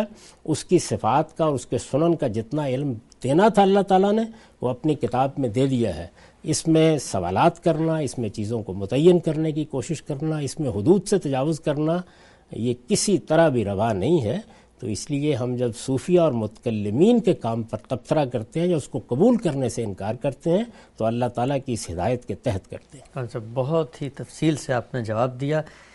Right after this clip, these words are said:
Speaker 2: ایک پہلو بار بار میرے ذہن میں آ رہا تھا، میں چاہتا ہوں اس پہ بھی آپ تبصرہ کریں۔ اتنی بڑی روایت ہے، ہزاروں کی تعداد میں کتابیں ہیں، لاکھوں علماء ہیں، پورے پورے سلاسل ہیں۔ ایک قرآن مجید کی آپ نے آیت پڑھی، اس کے دو الفاظ سے بتا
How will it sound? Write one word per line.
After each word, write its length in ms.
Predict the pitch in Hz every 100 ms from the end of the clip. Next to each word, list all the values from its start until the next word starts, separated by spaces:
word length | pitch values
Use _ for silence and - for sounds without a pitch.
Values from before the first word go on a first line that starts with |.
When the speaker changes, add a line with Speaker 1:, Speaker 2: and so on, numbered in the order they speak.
| - _
Speaker 2:
ایک 200 | - 160 -
پہلو 280 | 151 151 175
بار 220 | 135 135
بار 180 | 156 160
میرے 220 | 151 147
ذہن 220 | 123 131
میں 140 | 147 135
آ 80 | 123
رہا 80 |
تھا، 140 | 127 135
میں 100 | 123
چاہتا 320 | 123 117 147
ہوں 60 | 120
اس 100 | -
پہ 60 |
بھی 160 | 127 123
آپ 160 | 113
تبصرہ 340 | - 104 135 131
کریں۔ 320 | - 120 120 117 - - - _ _ _
اتنی 300 | 139 - 208
بڑی 300 | 196 156 165
روایت 560 | 131 113 117 139 143 -
ہے، 240 | 131 127 110
ہزاروں 340 | 104 110 143
کی 160 | 131 135
تعداد 300 | 120 117 120
میں 180 | 123 123
کتابیں 540 | - 120 110 123 127
ہیں، 180 | 117 113
لاکھوں 520 | 104 113 - 135 110
علماء 400 | 107 101 117 123
ہیں، 160 | 113 113 -
پورے 160 | 147 147
پورے 280 | - 127 120
سلاسل 560 | - 110 117 - 160
ہیں۔ 180 | 139 120 - _ _ _ _
ایک 320 | 151 185 196 -
قرآن 260 | 147 139
مجید 360 | 131 123 165 170
کی 160 | 165
آپ 200 | 135 135
نے 100 | 143 139
آیت 400 | 139 131 156 -
پڑھی، 220 | 147 143 151
اس 240 | 135 -
کے 140 | 147
دو 240 | 117 127 156
الفاظ 420 | 127 - 131 139
سے 240 | - 139
بتا 280 | 123 120 123